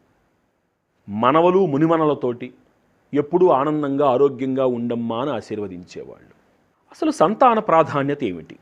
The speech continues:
ఇది మనం అర్థం చేసుకోవాలి. "ఆ, పుట్టాడండి ఒక్కడు" అని అనుకుందికా?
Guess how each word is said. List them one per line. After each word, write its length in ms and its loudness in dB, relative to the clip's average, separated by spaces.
ఇది 120 2
మనం 180 0
అర్థం 380 -6
చేసుకోవాలి. 540 -16
"ఆ, 260 4
పుట్టాడండి 640 2
ఒక్కడు" 540 -2
అని 100 0
అనుకుందికా? 720 -4